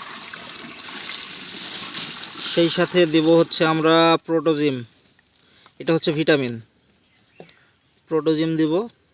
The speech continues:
এটাও সিনজেন্টা গ্রুপের। আর এইটা হচ্ছে অ্যামিস্টার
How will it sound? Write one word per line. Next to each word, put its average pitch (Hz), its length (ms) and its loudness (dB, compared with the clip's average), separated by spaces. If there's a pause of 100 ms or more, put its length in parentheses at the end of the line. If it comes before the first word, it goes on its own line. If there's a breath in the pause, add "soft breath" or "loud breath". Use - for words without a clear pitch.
এটাও 160 520 6
সিনজেন্টা 160 480 2
গ্রুপের। 156 380 2 (1000 loud breath)
আর 143 220 -4
এইটা 156 320 -2
হচ্ছে 156 380 2
অ্যামিস্টার 147 380 -2